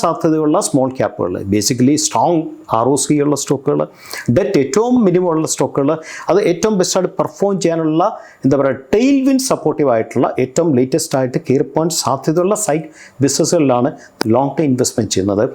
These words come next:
ഷോർട്ട് ടൈം ഇൻവെസ്റ്റ്മെന്റ് ആണെങ്കിലും ലോങ് ടൈം ഇൻവെസ്റ്റ്മെന്റ് ആണെങ്കിലും ഫിലോസഫി വ്യത്യാസമാണ്. ഫിലോസഫി കറക്റ്റായിട്ട് മനസ്സിലാക്കുന്നതാണ് ഏറ്റവും വലിയ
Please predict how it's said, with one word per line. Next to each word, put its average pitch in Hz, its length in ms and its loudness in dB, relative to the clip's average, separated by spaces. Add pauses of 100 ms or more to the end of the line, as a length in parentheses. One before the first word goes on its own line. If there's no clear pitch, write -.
(460)
ഷോർട്ട് 208 240 2
ടൈം 247 120 2
ഇൻവെസ്റ്റ്മെന്റ് 220 360 0
ആണെങ്കിലും 214 300 2 (180)
ലോങ് 156 160 0
ടൈം 165 120 2
ഇൻവെസ്റ്റ്മെന്റ് 131 300 0
ആണെങ്കിലും 123 260 2 (140)
ഫിലോസഫി 262 580 2
വ്യത്യാസമാണ്. 131 580 0 (440)
ഫിലോസഫി 185 480 0 (100)
കറക്റ്റായിട്ട് 180 540 0
മനസ്സിലാക്കുന്നതാണ് 127 720 0 (160)
ഏറ്റവും 143 240 0
വലിയ - 120 -4